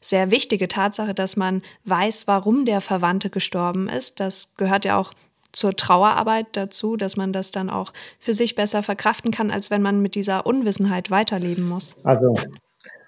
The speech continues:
Speaker 2: das ist ja so das, was vielen gar nicht klar ist. Auf der einen Seite ist für viele Menschen die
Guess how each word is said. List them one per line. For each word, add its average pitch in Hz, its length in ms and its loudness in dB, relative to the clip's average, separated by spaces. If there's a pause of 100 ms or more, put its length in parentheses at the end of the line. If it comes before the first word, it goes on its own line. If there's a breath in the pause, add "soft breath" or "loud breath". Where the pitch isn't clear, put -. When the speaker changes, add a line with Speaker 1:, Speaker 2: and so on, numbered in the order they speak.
(140 loud breath)
Speaker 2:
das - 280 2
ist 143 140 4
ja 139 160 8
so 123 140 4
das, 135 260 2
was - 280 2
vielen 147 360 4
gar 127 180 4
nicht 127 220 2
klar 120 240 4
ist. 147 120 4
Auf 123 100 2
der - 160 4
einen 139 240 4
Seite 135 380 6
ist - 280 4
für 120 420 6
viele 131 300 0
Menschen 127 520 4
die 107 520 2